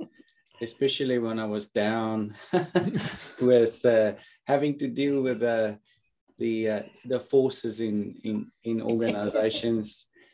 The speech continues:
Speaker 2: I remember, uh, uh, as a closing thought, um, Janet, uh, um, told me once that, um, this is a typical pattern: is that organizations always want the benefits that Agile pro-,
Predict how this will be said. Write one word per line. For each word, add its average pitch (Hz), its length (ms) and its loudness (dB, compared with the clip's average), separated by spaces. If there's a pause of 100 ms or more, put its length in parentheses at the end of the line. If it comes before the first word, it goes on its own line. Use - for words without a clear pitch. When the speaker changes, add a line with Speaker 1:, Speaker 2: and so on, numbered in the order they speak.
(240)
Speaker 2:
I 139 60 0
remember, 147 600 6
uh, 113 40 6
uh, 117 600 0
as 113 180 -2
a 117 60 0
closing 120 500 0
thought, 127 520 -2 (120)
um, 101 460 -6 (800)
Janet, 117 640 2
uh, 107 380 4 (440)
um, 95 300 -6
told 120 280 2
me 113 140 2
once 101 420 0
that, 98 220 -2 (160)
um, 95 360 -4 (840)
this 120 200 4
is 135 160 4
a 110 100 0
typical 110 480 2
pattern: 113 540 0
is 104 300 -4
that 101 280 0
organizations 113 1000 -2
always 143 540 2
want 117 340 -2
the 104 100 -2
benefits 127 800 -2
that 98 240 -2
Agile 104 580 2
pro-, 110 280 0